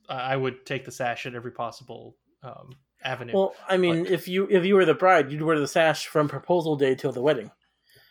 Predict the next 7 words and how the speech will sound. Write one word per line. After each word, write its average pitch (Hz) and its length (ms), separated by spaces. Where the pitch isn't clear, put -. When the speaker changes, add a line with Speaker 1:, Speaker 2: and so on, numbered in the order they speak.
Speaker 2:
Just - 260
hundred 185 160
percent. 131 280
Speaker 1:
<laughs> - 80
Yeah, 226 220
why 160 180
not? 147 240